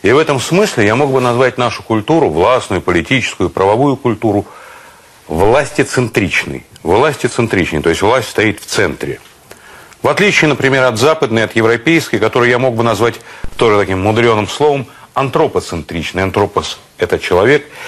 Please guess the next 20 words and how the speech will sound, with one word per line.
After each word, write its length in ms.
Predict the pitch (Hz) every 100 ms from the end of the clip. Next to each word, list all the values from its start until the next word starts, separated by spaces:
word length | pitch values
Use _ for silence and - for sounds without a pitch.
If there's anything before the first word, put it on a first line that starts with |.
| -
то 60 | 110
есть 120 | -
там 200 | 165 139
в 40 |
центре 360 | - 151 120 120
стоит 340 | - 117 110
человек. 440 | - 113 107 78 - - - - - -
Человек 460 | - 101 107 117
как 220 | 117 107 117
мера 240 | 113 101
всех 340 | - 104 90
вещей, 380 | 95 87 - 143
от 200 | - 101
человека 460 | - 139 120 92 87
всё 160 | -
начинается, 560 | 82 80 90 78 76 -
у 20 |
нас 160 | 151 147
от 140 | -
власти. 400 | 92 80 - -